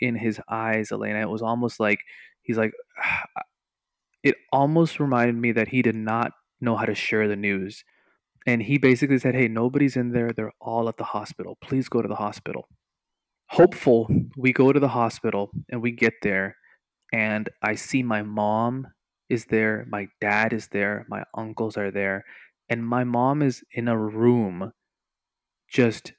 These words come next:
panicking. Like, literally, they had to give her diazepam because she couldn't calm down. She was in extreme fi-, fight,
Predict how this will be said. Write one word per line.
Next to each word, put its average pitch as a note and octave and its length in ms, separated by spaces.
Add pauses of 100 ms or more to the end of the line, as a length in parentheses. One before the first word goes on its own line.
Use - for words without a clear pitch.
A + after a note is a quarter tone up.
(480)
panicking. A2 640
Like, A#2+ 160
literally, C3+ 800
they B2+ 160
had B2 360
to D3 40
give B2+ 240
her A#2+ 240
diazepam G#2+ 760
because G#2+ 260
she - 260
couldn't G#2+ 440
calm G2 360
down. F#2 380
She - 180
was B2 160
in C#3 300 (100)
extreme - 720
fi-, - 340
fight, A2+ 240